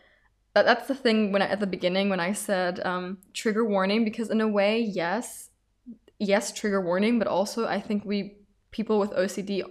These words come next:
are <laughs> supposed to expose ourselves and we are supposed to sit with the anxiety and with the, you know, um, worries that we might, you know, latch onto these themes and m-, those themes might be, you know, if you,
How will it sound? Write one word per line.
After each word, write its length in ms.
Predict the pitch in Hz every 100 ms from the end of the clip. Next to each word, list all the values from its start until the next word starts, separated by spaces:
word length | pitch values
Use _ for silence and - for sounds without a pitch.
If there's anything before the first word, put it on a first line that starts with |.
| -
are 180 | 196
<laughs> 80 | 202
supposed 380 | 220 - 180 208
to 80 | 269
expose 400 | 247 - 202 240
ourselves 640 | 269 247 - 226 226 240
and 140 | - 202
we 100 | 190
are 220 | 185 190
supposed 340 | - - 196
to 60 | 208
sit 200 | - 196
with 180 | 196 -
the 40 |
anxiety 560 | 190 190 175 180 180 180
and 100 | 170
with 160 | 185
the, 140 | - 180 - - - - -
you 120 | 220
know, 380 | 214 180 180 185 _ _ _ -
um, 480 | 202 196 170 175 208 - _ _ _ _ _ _
worries 640 | 208 196 202 208 196 202
that 160 | 202 190
we 80 | 202
might, 500 | 196 175 180 180 -
you 140 | 208
know, 160 | 202 190
latch 380 | 185 185 190 -
onto 300 | 185 202 208
these 260 | 208 202
themes 400 | - 196 185 190
and 140 | 185 185
m-, 200 | 180 175
those 320 | - 196 190
themes 320 | - 208 190 196
might 260 | 190 180 -
be, 340 | 190 185 180
you 120 | 208
know, 240 | 208 190 180 - _ _
if 180 | - -
you, 220 | 220 220